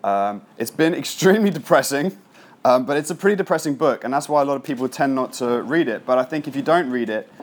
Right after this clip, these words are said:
and you kind of try to engage in, like, a spiritual or just in life full stop and try and think that life is gonna be full of hope and joys and roller coaster rides,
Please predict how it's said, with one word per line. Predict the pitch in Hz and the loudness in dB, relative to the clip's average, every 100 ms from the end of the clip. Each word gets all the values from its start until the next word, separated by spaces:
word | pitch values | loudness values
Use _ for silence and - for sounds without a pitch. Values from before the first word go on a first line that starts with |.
| - - - | -20 -14 -2
and | 113 113 | 0 0
you | 113 | -4
kind | - 135 | -2 0
of | 127 | 0
try | 123 135 | 0 2
to | 127 | 2
engage | 110 110 123 123 | 0 0 0 0
in, | 117 | -2
like, | 110 - | -4 -4
a | 110 | -8
spiritual | - 131 123 104 113 107 - | -6 -2 -2 -2 -4 -4 -4
or | 110 | -6
just | 131 | -6
in | - 110 | -6 -2
life | 113 123 - | 0 0 -2
full | 120 113 | -10 -10
stop | - 135 110 - | -4 0 0 -4
and | 107 | -8
try | 127 110 | -6 -6
and | - | -6
think | 127 | -6
that | 104 | -4
life | 113 123 127 | -2 -2 -4
is | |
gonna | 120 117 | -6 -6
be | |
full | 110 120 | -4 -2
of | 113 | -2
hope | - 127 117 | 0 -2 -2
and | 110 | -8
joys | 120 117 110 104 | -4 -2 -2 -4
and | 107 104 | -8 -2
roller | 113 131 113 | 0 0 0
coaster | 107 101 101 | -6 -6 -8
rides, | 101 98 98 - | -6 -4 -6 -14